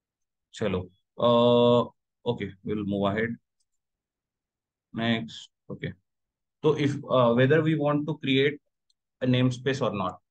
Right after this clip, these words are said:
I don't have any namespace that have been created already, तो हम लोग कर लेते हैं इसको। डी एस namespace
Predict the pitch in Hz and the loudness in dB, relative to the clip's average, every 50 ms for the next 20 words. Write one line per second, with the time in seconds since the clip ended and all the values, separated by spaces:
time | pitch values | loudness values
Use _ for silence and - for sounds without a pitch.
0 | _ - 107 117 117 113 117 120 127 127 123 120 120 117 117 117 120 120 120 117 | _ -4 -2 -2 0 2 2 2 2 2 2 0 2 2 2 2 2 2 2 0
1 | 110 110 107 104 101 - - - 123 117 107 113 113 107 110 113 110 107 110 113 | -2 -4 -6 -8 -8 -10 -8 -4 -4 -2 0 0 0 0 0 -2 -4 -2 -2 -6
2 | 110 110 _ - 107 104 107 107 - 120 127 127 120 120 _ _ _ _ _ _ | -8 -8 _ -6 -4 -2 -2 0 0 0 0 0 0 -4 _ _ _ _ _ _
3 | _ _ _ _ _ _ _ - - 104 104 107 113 113 117 120 120 120 120 120 | _ _ _ _ _ _ _ -6 -2 -2 0 0 0 2 2 0 -2 0 -2 -2
4 | 113 117 113 107 104 113 110 - _ - 104 95 92 92 95 - - - 82 82 | -2 -2 -4 -4 -4 -4 -6 -6 _ -6 -6 -6 -6 -6 -10 -10 -10 -10 -12 -12
5 | - - - - - - - _ _ _ _ _ _ _ _ _ _ _ _ _ | -12 -14 -18 -20 -20 -20 -20 _ _ _ _ _ _ _ _ _ _ _ _ _
6 | _ _ _ _ _ _ _ _ _ _ _ _ - 101 101 101 104 104 - - | _ _ _ _ _ _ _ _ _ _ _ _ -12 -8 -8 -6 -8 -8 -8 -6
7 | 98 95 92 95 - - _ - 117 120 120 120 117 117 | -4 -4 -4 -6 -8 -10 _ -6 -6 -4 -4 -4 -6 -8